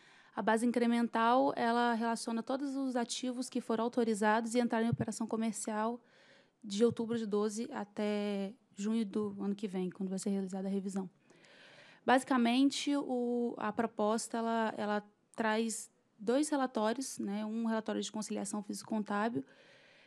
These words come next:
é, e que pretende vincular tanto a avaliação por unidade de cadastro, que já tá prevista no Manual de Controle Patrimonial,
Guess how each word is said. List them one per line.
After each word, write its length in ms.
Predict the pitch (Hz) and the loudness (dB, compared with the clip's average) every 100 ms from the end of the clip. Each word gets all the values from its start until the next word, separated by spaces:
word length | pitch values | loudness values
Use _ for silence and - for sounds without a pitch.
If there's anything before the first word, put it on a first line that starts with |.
| _ _ | _ _
é, 320 | - 208 208 - | 0 2 2 -2
e 40 | |
que 120 | - | 2
pretende 560 | 226 240 240 226 233 226 | 4 6 4 0 2 2
vincular 800 | 214 285 - 285 269 220 196 202 | 4 4 4 2 4 4 2 0
tanto 400 | 254 277 285 277 | -2 0 -2 -2
a 200 | 254 240 | 0 0
avaliação 720 | 233 226 220 220 - 214 208 196 | 0 0 0 -4 -4 -4 -4 -2
por 140 | 240 | -2
unidade 340 | 262 226 214 208 | 0 2 0 0
de 60 | |
cadastro, 600 | - 208 190 208 262 - | -4 -4 -2 0 -2 -4
que 120 | 226 208 | -6 -6
já 140 | 202 | -6
tá 140 | 202 | -6
prevista 440 | 208 202 185 196 208 | -6 -4 -4 -4 -2
no 220 | 202 202 | 0 0
Manual 320 | 196 196 196 | 0 -2 -2
de 180 | 190 185 | -4 -6
Controle 320 | 190 196 196 | -6 -4 -4
Patrimonial, 760 | 196 202 - 202 208 220 220 262 | -4 -4 -2 -2 0 -2 -2 -4